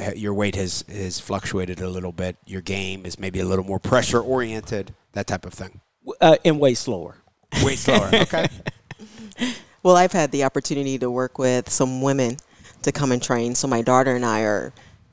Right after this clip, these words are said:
Speaker 3: improving our teaching skills by helping some women come on Sundays to train with us. So we're enjoying that aspect of it, and, you know, we allow them to,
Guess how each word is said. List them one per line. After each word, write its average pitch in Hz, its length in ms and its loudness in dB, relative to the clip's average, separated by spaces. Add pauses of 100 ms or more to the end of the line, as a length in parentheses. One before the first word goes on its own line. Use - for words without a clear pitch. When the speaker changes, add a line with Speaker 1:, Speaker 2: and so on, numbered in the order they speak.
Speaker 3:
improving 139 460 2
our 123 140 4
teaching 131 380 -2
skills 120 480 -2
by 113 100 2
helping 139 500 -2
some 135 220 -4
women 127 260 -2
come 120 320 -4
on 117 220 -6
Sundays 117 680 -2
to - 140 -6
train 113 300 -4
with 107 200 -6
us. 113 140 -4
So 117 180 0
we're 180 180 2
enjoying 127 460 -2 (380)
that 127 240 6
aspect 110 540 0
of 110 140 -2
it, 113 120 0
and, 107 360 -2 (120)
you 120 160 -2
know, 110 140 -2
we 117 160 0
allow 117 340 2
them 117 300 -4
to, 110 420 -2